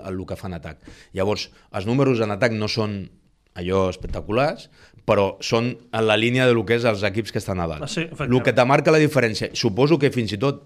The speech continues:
Speaker 1: equips que estiguin en perill de descens o inclús en descens tindran iguals o, o més gols que nosaltres, potser. Però aquí lo que marca la diferència és rebre molt poc, i és lo que està fent el club, l'equip, no? Ara mateix està rebent molt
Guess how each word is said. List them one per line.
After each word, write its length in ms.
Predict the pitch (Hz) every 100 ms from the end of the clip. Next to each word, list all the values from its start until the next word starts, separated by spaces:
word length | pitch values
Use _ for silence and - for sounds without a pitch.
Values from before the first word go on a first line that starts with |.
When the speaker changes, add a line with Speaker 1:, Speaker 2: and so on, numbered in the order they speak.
| -
Speaker 1:
equips 320 | 95 127 147
que 80 | 139
estiguin 380 | - 123 113 101
en 80 | 95
perill 320 | 95 87 107 139 -
de 200 | 82 87
descens 400 | 85 - 120 107 95
o 40 | 90 92
inclús 320 | 92 90 101
en 80 | 95
descens 460 | 90 90 147 240 - - _
tindran 400 | 110 101 107 120
iguals 540 | 101 101 143 185 147 - -
o, 140 | 98 98
o 160 | 110 104
més 240 | 113 113 104
gols 160 | 104
que 60 | 104
nosaltres, 400 | 95 90 82 82
potser. 360 | - 90 - 80 - - -
Però 100 | 113
aquí 140 | 104 139
lo 80 | 143
que 80 |
marca 220 | 135 123 123
la 80 |
diferència 480 | 123 117 120 135 139
és 80 | 104
rebre 240 | 101 92 82
molt 220 | 82 71
poc, 240 | 78 - _ 98
i 80 | 98
és 80 | 95
lo 80 |
que 80 | 95
està 140 | 92 95
fent 160 | 92
el 140 | 78 76
club, 240 | 85 - - 85
l'equip, 260 | 78 85 78
no? 80 | 117 - -
Ara 160 | - 87
mateix 300 | 82 92 101
està 220 | 98 90 -
rebent 320 | 85 82 104 120
molt 160 | 120